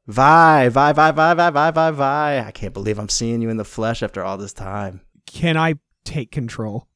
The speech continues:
Speaker 1: We have not done a test yet with the Empress, have we? So, uh, you're still in control and may refuse if you don't want to relinquish it yet, Empress.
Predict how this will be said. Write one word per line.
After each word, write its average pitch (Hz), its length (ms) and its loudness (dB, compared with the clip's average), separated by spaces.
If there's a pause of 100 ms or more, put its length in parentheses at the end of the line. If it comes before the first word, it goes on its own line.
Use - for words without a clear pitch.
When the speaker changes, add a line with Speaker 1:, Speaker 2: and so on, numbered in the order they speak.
Speaker 1:
We 131 200 -2
have 202 320 -6
not 180 260 -8
done 156 160 -4
a 139 60 -4
test - 500 -10
yet 147 360 -8
with - 140 -16
the - 140 -12
Empress, 101 500 -10
have 95 220 -6
we? 110 240 -8
So, 110 240 -4
uh, - 40 -4
you're 104 120 -6
still - 280 -6
in 151 100 -8
control 143 400 -2
and 113 140 -4
may 117 120 -6
refuse 107 600 -10
if - 240 -16
you 98 100 -8
don't 90 320 -8
want 92 260 -8
to - 120 -10
relinquish 92 420 -10
it - 80 -14
yet, - 240 -12
Empress. - 440 -16